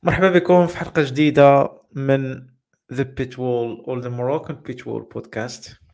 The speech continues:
فين غادي نديسكوتيو، نديسكوتيو شنو طرا في The Hungarian Grand Prix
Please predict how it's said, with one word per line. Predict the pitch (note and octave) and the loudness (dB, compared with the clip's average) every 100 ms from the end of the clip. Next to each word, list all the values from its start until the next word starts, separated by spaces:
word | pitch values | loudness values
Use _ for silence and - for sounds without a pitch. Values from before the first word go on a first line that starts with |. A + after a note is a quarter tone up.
| _ _ _ _ _ _ _ _ | _ _ _ _ _ _ _ _
فين | - C#3+ | -6 -2
غادي | C3 B2+ B2+ | 2 2 0
نديسكوتيو، | A#2+ - B2 B2 A#2+ A#2 | -8 -10 -12 -10 -8 -8
نديسكوتيو | A#2+ A#2 A#2 - A#2 A#2 A2 | -10 -12 -14 -14 -14 -12 -12
شنو | - A2 | -14 -18
طرا | - A2 | -12 -12
في | - A2+ G#2 G2+ G#2 _ | -12 -12 -10 -10 -14 _
The | A#2 | -10
Hungarian | A#2+ A#2+ A#2+ A#2+ A#2+ A#2 | -10 -6 -2 -2 -4 -10
Grand | A2+ A2 - | -12 -12 -10
Prix | A2+ | -12